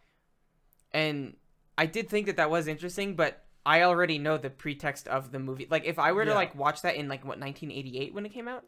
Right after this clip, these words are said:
Speaker 2: Yeah, you'd
Speaker 1: Or
Speaker 2: be like, "What's going on here?"
Speaker 1: "This is interesting. What's going on here?
Speaker 2: Yeah.
Speaker 1: Is Chucky the kid? Or is the kid gonna be Chucky? Is"
Speaker 2: Yeah.
Speaker 1: you know, or whatever. And
Speaker 2: Yeah.
Speaker 1: so I was,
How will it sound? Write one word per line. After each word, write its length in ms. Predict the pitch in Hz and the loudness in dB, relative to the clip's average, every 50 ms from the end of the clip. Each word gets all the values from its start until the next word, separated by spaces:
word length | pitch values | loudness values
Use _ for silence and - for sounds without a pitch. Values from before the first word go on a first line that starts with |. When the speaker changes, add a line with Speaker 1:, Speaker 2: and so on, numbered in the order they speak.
| - 151 | -12 -6
Speaker 2:
Yeah, 260 | 165 185 160 135 123 113 143 | -2 -2 -2 -2 -4 -8 -8
you'd 140 | 147 196 - | -4 0 2
Speaker 1:
Or 60 | 220 | 2
Speaker 2:
be 60 | 233 | 4
like, 260 | 214 202 180 156 - - _ _ _ _ _ _ _ - | 4 4 2 0 -2 -8 _ _ _ _ _ _ _ -20
"What's 180 | 151 202 - | -20 -18 -16
going 200 | - 220 165 151 | -14 -12 -10 -8
on 180 | 180 208 190 143 | -8 -8 -8 -8
here?" 260 | 123 110 - - - _ _ _ - | -10 -12 -16 -18 -20 _ _ _ -18
Speaker 1:
"This 200 | - 180 196 156 | -14 -12 -12 -12
is 80 | 117 110 | -12 -12
interesting. 640 | 107 120 139 139 - 135 131 - - 147 143 139 139 | -12 -12 -12 -12 -14 -14 -14 -12 -10 -10 -10 -8 -10
What's 140 | 156 175 - | -10 -12 -12
going 180 | - 190 190 190 | -12 -10 -10 -8
on 160 | 180 156 147 | -8 -8 -8
here? 220 | 143 131 131 135 - _ - | -8 -10 -12 -14 -16 _ -16
Speaker 2:
Yeah. 180 | 143 135 123 110 | -14 -10 -6 -2
Speaker 1:
Is 180 | 156 160 160 - | -2 -2 -2 -4
Chucky 380 | - - 175 165 165 - 151 | -2 0 0 0 0 -2 -8
the 100 | 131 135 | -8 -8
kid? 480 | 123 - - 156 139 160 214 254 302 - _ _ _ _ - | -12 -12 -8 -6 -4 -4 -4 -6 -8 -14 _ _ _ _ -10
Or 120 | - 143 139 127 101 80 - - - - - - | -8 -6 -6 -6 -8 -10 -14 -20 -20 -20 -20 -18
is 180 | - 139 135 135 _ | -16 -16 -16 -16 _
the 140 | - 123 123 | -16 -16 -14
kid 220 | - - 170 190 | -10 -8 -8 -6
gonna 140 | 185 208 214 | -6 -6 -8
be 80 | 214 196 | -8 -10
Chucky? 440 | - - 226 226 226 - 262 262 247 | -12 -8 -8 -8 -8 -8 -12 -10 -8
Is" 340 | 196 156 143 139 - - - - - 160 _ _ _ _ _ _ _ - | -8 -8 -8 -10 -14 -16 -18 -18 -20 -20 _ _ _ _ _ _ _ -16
Speaker 2:
Yeah. 240 | 131 143 139 127 117 | -12 -10 -8 -6 -2
Speaker 1:
you 140 | 208 214 196 | 0 2 4
know, 260 | 180 175 180 190 190 | 4 4 2 2 0
or 140 | 190 190 190 | -2 -2 -2
whatever. 480 | 190 202 190 165 139 135 127 - - _ - | 0 0 0 0 0 -2 -6 -8 -10 _ -4
And 140 | 156 165 160 | -2 -2 -2
Speaker 2:
Yeah. 60 | 160 | 0
Speaker 1:
so 380 | 190 180 170 165 160 151 - - - - | 2 2 2 2 2 0 -4 -8 -10 -4
I 100 | - 220 | -4 -2
was, 300 | 214 185 156 165 - - | -2 -2 -6 -8 -12 -18